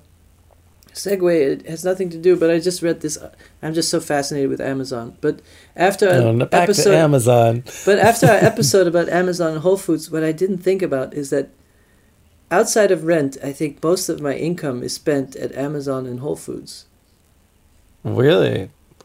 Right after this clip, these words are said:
Speaker 1: Yeah, I spend so much money at Whole Foods. I try to be there all the time, and then I try not to eat out too much. 'Cause, so it's a really big part of my life, I realized after the, and, uh, what I read is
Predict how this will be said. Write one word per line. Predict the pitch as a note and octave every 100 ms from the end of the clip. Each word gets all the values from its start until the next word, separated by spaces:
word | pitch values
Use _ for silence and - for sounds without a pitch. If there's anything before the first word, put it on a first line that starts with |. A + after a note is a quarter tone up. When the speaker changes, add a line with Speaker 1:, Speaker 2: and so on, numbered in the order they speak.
| -
Speaker 1:
Yeah, | E3 G3+ B2 -
I | -
spend | - - C#3
so | - E3 F#3
much | F#3 F#3
money | G3 F#3+
at | D#3 C#3
Whole | E3 F3+
Foods. | F3 D#3 D#3
I | C#3+
try | - E3+ D#3
to | D3+
be | E3
there | E3 D3+
all | C3+ C3+
the |
time, | C3+ C3+ C3+ D3+
and | C3+ C#3
then | C#3+ C#3 - C3+ D#3
I |
try | D3+ F3 E3+
not | F3 E3+
to |
eat | D#3 D#3+
out | E3+ F3
too | D#3
much. | C#3 D3
'Cause, | D#3 C#3+ - _ _ -
so | - D#3+ D3+ - _ _ _ _ _ _
it's | D#3+ F3
a | F3+
really | C3+ D#3+ F#3+
big | F3+ F3+ F3
part | E3+ E3
of | D#3+
my | D3+
life, | E3+ D#3+ C#3+
I |
realized | C#3 E3 D3+ C#3 -
after | C#3 - -
the, | C#3+ C#3+ _ - -
and, | E3+ E3 E3
uh, | E3+ D#3+ -
what | E3+ F3
I |
read | E3+ G3 F3+
is | D#3 -